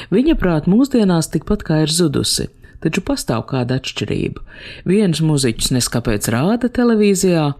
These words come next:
citus savukārt nē. Tas ir tāds savdabīgs cenzūras veids, ko, jāatzīstās, es pamanu, pārskatot arī Latvijas Radio fonotēku.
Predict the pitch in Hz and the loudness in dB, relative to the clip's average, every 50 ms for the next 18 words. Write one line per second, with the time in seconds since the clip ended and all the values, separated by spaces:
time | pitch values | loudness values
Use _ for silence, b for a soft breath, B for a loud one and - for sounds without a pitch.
0 | - - - 165 160 - - - - 143 131 127 - 127 117 117 - - 123 117 | -6 -4 -2 -2 -2 -2 -2 -2 0 0 -2 -2 -2 -2 -4 -4 -4 -4 -2 -2
1 | 101 90 - - - - - B B B B B B B B B B B 214 247 | -2 -2 -4 -6 -10 -14 -20 B B B B B B B B B B B -2 0
2 | - - 247 - - 208 185 175 165 - - - 262 294 277 202 185 165 190 180 | 0 0 -2 0 0 0 0 0 0 0 0 2 2 2 2 2 2 2 2 0
3 | - - - 226 247 254 226 196 170 165 - - 190 202 226 240 247 240 240 - | 0 0 0 2 4 4 4 4 4 2 2 2 2 2 4 4 4 2 0 -2
4 | - - 147 135 131 120 80 123 143 170 185 170 147 143 143 151 143 139 - - | -4 0 0 2 2 2 2 2 2 2 2 2 2 2 2 2 2 0 0 0
5 | 147 139 - - 143 135 - - - 180 214 220 208 165 139 131 - - - 233 | -2 0 0 0 -2 -2 -2 -2 0 0 2 2 2 2 2 0 0 0 0 0
6 | - - - - 160 - - 151 143 139 - - B B B B B B B 139 | 0 0 -2 -2 -2 0 0 0 0 0 -4 -8 B B B B B B B 0
7 | 147 147 143 147 165 - - 156 143 - - 165 170 170 151 131 113 110 104 - | 2 2 2 2 0 0 0 0 0 2 0 0 0 2 2 2 2 0 0 -2
8 | - 123 113 98 - - - - 50 50 - - - | -2 -2 -2 -2 -4 -4 -4 -4 -4 -4 -6 -10 -16